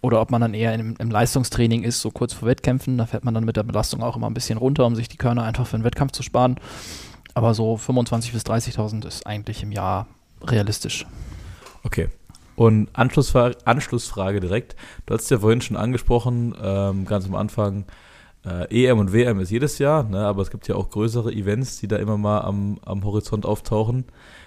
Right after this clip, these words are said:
Speaker 2: Äh, jetzt geht's ja straff auf zweitausendvierundzwanzig zu. Was ist denn dein,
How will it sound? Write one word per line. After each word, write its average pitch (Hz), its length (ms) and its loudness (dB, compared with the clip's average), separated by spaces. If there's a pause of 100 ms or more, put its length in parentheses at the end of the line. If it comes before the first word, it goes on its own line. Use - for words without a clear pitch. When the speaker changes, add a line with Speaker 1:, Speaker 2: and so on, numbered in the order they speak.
(140)
Speaker 2:
Äh, 101 140 2
jetzt 107 180 0
geht's - 200 0
ja 120 100 6
straff - 340 0
auf - 320 -2
zweitausendvierundzwanzig 117 920 0
zu. 131 400 -2
Was 104 140 0
ist 113 200 -4
denn 107 140 2
dein, 98 540 0